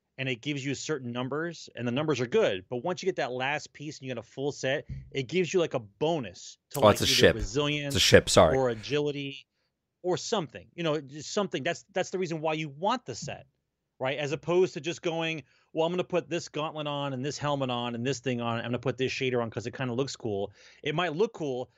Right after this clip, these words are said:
Speaker 1: but the benefits of it don't help you.
Speaker 2: Right.
Speaker 1: Like, if you're going against, like, a void boss or something. Like, it, like, those are the kind of things that need to be instituted in the game. To, to make,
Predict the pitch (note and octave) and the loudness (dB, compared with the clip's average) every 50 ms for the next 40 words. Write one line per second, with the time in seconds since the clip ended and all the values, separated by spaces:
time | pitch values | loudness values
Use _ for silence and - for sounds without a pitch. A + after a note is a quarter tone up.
0 | _ _ _ - D3 - D3+ C3 A2+ G#2+ E3+ F#3+ G3 E3+ - E3+ D#3 - - C#3+ | _ _ _ -8 -6 -6 -8 -6 -4 -2 -2 -2 -2 -4 -4 -6 -8 -6 -6 -6
1 | B2+ B2 B2+ A#2+ - _ - D3+ C#3+ C#3+ A#2 - C3+ D#3 E3 - - G2+ F#2+ F2 | -6 -6 -8 -10 -12 _ -6 -6 -6 -6 -6 -4 -4 -4 -4 -4 -6 -12 -16 -16
2 | - _ A2+ G2+ F#2 - - B2+ C3 A2 A#2+ A#2 A#2+ C#3 B2+ C3 C#3 C#3+ C#3 A#2+ | -2 _ 8 8 8 8 4 -2 -6 -6 -6 -4 -4 -4 -2 -2 -2 -2 -4 -6
3 | C#3 C3+ - C3 - A#2+ A2+ G#2+ A#2+ C3 C#3 C3+ A2 G#2 G2+ F2+ E2 - - - | -8 -10 -10 -10 -8 -8 -8 -6 -4 -2 -2 -2 -2 -4 -8 -8 -10 -10 -10 -10
4 | G#2 - A#2+ A2 G2 A2+ A#2 C3+ C#3 B2+ C3+ D3 - D3+ D3+ C#3 - - _ - | -6 -4 -4 -4 -4 -4 -2 -2 -2 -2 -4 -4 -2 -2 -2 -2 -4 -8 _ -20
5 | - - - _ _ _ B2+ B2 A#2+ C#3+ F3 G3+ A#3+ A#3 F#3+ G#3 G3 - - D#3 | -20 -20 -20 _ _ _ -10 -4 2 4 4 4 4 2 2 0 -2 -4 -4 -6
6 | F3+ E3 D#3 C#3 - _ D#3+ D#3 D#3 D3 A#2+ C#3 C3 D3 A#2 C3 A#2 C3 - - | -10 -10 -10 -12 -10 _ -10 -10 -8 -8 -8 -8 -8 -8 -10 -10 -12 -12 -12 -10
7 | D3 D3+ - D#3 C3 - D#3 C#3+ C3 B2+ B2+ B2 A#2 A2+ B2+ B2 A2 G2 F#2 - | -10 -10 -10 -10 -8 -8 -6 -6 -4 -4 -4 -4 -2 -2 -2 -2 -2 -4 -8 -14
8 | _ _ _ _ _ _ _ _ _ _ - - F#3 F3 - - E3+ E3 E3 F3 | _ _ _ _ _ _ _ _ _ _ -2 0 0 0 0 -2 -2 -2 0 2
9 | G3+ A3 A3+ - - | 0 0 0 -2 -8